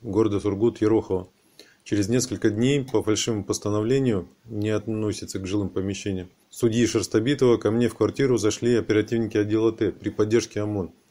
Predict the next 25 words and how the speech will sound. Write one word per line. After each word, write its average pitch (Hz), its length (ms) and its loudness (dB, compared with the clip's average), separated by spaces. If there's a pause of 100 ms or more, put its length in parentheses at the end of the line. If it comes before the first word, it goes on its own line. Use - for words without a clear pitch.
(540)
во 113 80 2
главе 117 300 6
которых 120 460 4
был 107 420 4
майор 107 380 2
отдела 101 340 2
Т 131 180 2
Бабушкин 110 520 0
Антон 104 300 -2
Владимирович. 101 600 -4 (160)
Это 107 240 2
родной 113 300 2
сын 127 420 -2
в 98 160 -8
Рио 120 180 2
начальника 107 500 -2
полиции 110 360 -2
города 98 300 -2
Сургут. 98 340 -6 (800)
На 101 100 0
время 139 280 4
отпуска 127 480 0
начальника 123 440 0
полиции 113 420 0
Ерохова 104 680 2